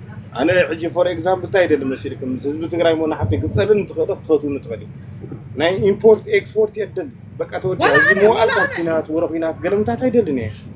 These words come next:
Speaker 2: ወላ ኣነ ዓወተይ።
Speaker 1: ከምኡ ስለ ድበልካ ግን ሕጂ እንታይ ይብልኻ መና ሓፍተይ?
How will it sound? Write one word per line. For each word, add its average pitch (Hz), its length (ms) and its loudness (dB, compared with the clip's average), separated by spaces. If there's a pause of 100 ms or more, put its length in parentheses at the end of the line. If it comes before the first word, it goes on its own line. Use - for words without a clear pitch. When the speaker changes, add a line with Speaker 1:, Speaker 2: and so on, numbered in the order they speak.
(520)
Speaker 2:
ወላ 415 280 0
ኣነ 494 200 0
ዓወተይ። 339 400 -2
Speaker 1:
ከምኡ 311 280 4
ስለ 269 160 0
ድበልካ 262 300 2
ግን 240 160 2
ሕጂ 220 120 -2
እንታይ 240 160 2
ይብልኻ 240 260 0
መና 247 220 4
ሓፍተይ? 247 280 -2